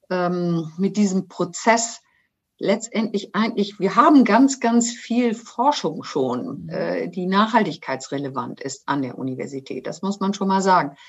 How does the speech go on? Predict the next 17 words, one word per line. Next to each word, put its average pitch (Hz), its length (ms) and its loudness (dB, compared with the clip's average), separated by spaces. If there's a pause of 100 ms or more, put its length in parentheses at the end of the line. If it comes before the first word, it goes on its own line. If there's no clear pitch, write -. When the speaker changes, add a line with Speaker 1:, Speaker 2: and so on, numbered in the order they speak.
(340)
Speaker 1:
Aber 202 220 0
dieses 214 500 0 (280)
zu 175 200 -4
bündeln 160 680 2
und 165 400 -4
letztendlich 190 880 -2
in 175 240 -6
eine, 160 640 -2 (160)
äh, - 260 -14
Strategie 202 720 -4
zu 143 180 -8
gießen, 123 540 -10 (300)
hinter 190 240 0
die 190 240 0
wir 196 180 4
dann 175 360 -2
auch 208 440 2